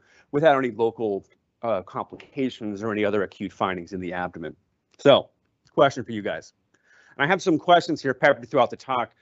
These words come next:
I do encourage you guys to make a choice as the best you can. I, I don't have an ability to get you involved here, but I do encourage you to choose an answer to try to solidify some of our learnings today.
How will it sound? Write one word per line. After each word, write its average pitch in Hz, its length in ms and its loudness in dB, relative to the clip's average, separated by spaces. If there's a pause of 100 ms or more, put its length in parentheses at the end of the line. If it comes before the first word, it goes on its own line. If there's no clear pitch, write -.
(260)
I 123 80 -4
do 170 160 0
encourage 147 360 2
you 143 60 -6
guys 127 380 2
to 107 340 -8 (540)
make 175 160 4
a 160 60 2
choice 139 360 0
as - 80 -20
the 117 80 -10
best 113 200 0
you 107 60 -12
can. 131 240 -2
I, 107 120 -2 (100)
I 117 40 -4
don't 127 120 -4
have 131 140 0
an 123 80 -2
ability 120 300 -2
to 117 40 -4
get 120 220 -4
you 110 60 -4
involved 131 380 4
here, 123 180 -2
but 107 160 -4
I 113 120 0
do 139 420 2 (200)
encourage 131 400 2
you 120 60 -2
to 113 60 0
choose 139 380 0
an 127 80 2
answer 113 320 -2
to 98 60 -8
try - 220 2
to 87 100 0 (240)
solidify 120 540 0
some 113 160 -6
of 101 80 -6
our 95 100 -2
learnings 104 380 -4
today. 92 260 -4